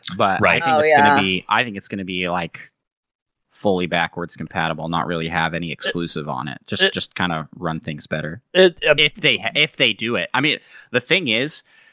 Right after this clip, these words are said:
Speaker 1: us Nintendo fans obviously don't care that much about graphics, <laughs> right? Like, and
Speaker 2: Right.
Speaker 1: power.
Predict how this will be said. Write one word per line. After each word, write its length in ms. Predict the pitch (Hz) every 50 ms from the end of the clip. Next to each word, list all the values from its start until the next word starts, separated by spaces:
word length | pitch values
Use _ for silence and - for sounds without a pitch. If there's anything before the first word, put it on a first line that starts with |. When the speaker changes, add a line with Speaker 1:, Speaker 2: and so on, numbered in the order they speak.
| _ _ _ _ _ _ _ -
Speaker 1:
us 200 | 135 165 - -
Nintendo 480 | 156 135 110 - 127 131 135 123 113
fans 300 | - - 110 107 104 92
obviously 420 | 113 117 117 156 147 - - 117 113
don't 220 | 131 117 113 -
care 180 | - 113 110 107
that 220 | 101 101 101 107
much 180 | 117 107 - -
about 300 | 120 104 92 87 82 98
graphics, 600 | 104 92 90 87 - - 85 - - - - -
<laughs> 0 |
right? 480 | 165 151 107 156 - - 220 185 147
Like, 220 | 165 151 147 139 -
and 120 | 143 -
Speaker 2:
Right. 200 | 131 107 85 73 -
Speaker 1:
power. 440 | - 127 120 120 117 110 98 95